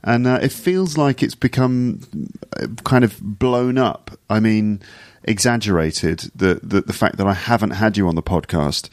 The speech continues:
I just haven't had you on the podcast, and it's not been for any particularly big reason. It's more just, as you said, I, I just always thought that I would, uh,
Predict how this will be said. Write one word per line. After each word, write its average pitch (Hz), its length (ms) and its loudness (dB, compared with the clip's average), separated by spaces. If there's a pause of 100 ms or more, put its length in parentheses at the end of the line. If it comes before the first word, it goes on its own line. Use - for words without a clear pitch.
(440)
I 107 60 0
just 110 180 0
haven't 101 480 0
had 101 280 0
you 101 60 4
on 90 80 2
the 87 60 0
podcast, 92 540 0
and 101 100 4
it's - 180 -2 (400)
not 110 540 -2
been 101 260 2
for - 140 0
any 98 140 4
particularly 98 580 2
big 113 360 -2
reason. 90 480 0
It's - 160 -4
more 110 200 2
just, - 340 -2
as 95 160 2
you 92 80 2
said, 95 300 0
I, 85 240 2
I 101 80 2
just 98 220 0
always 98 280 2
thought 92 400 0 (560)
that 95 300 2
I 101 160 6
would, 95 340 2 (260)
uh, - 40 -4